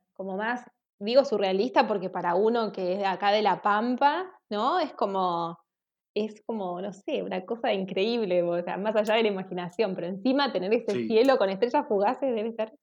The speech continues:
Speaker 1: increíble.
Speaker 2: Y,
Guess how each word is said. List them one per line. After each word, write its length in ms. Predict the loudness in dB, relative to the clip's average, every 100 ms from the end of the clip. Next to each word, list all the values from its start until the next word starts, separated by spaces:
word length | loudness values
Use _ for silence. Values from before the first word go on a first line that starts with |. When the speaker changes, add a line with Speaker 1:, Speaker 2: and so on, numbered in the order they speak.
| _ _ _ _ -10
Speaker 1:
increíble. 540 | -6 -4 -4 -6 -10 _ _ _ _ _ _ _ _ _ _ -8
Speaker 2:
Y, 1040 | -4 -2 0 -2 -4 -6 -8 -10 -12